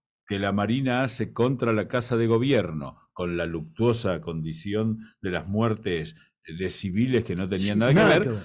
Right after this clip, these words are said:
Speaker 1: pero ahí por lo menos el, el objetivo máximo expresado era: "Hay que matar a Perón,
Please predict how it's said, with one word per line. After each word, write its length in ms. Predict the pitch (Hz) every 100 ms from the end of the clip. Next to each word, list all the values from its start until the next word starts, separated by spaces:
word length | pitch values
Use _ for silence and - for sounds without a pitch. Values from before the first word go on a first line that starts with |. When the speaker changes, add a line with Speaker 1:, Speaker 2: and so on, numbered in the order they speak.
| -
Speaker 1:
pero 160 | 131 147
ahí 140 | 170
por 240 | 175 214 170
lo 140 | 160
menos 560 | 185 233 233 247 - _ _ _ _ 117
el, 320 | 117 120 117
el 360 | 110 - 120 131
objetivo 600 | 117 120 113 175 175 151
máximo 800 | 180 175 - 110 98 92 80 -
expresado 600 | 98 - 117 120 160 160
era: 300 | 175 196 -
"Hay 140 | 127 156
que 100 | 175
matar 240 | 127 143
a 60 | 123
Perón, 340 | 104 73 110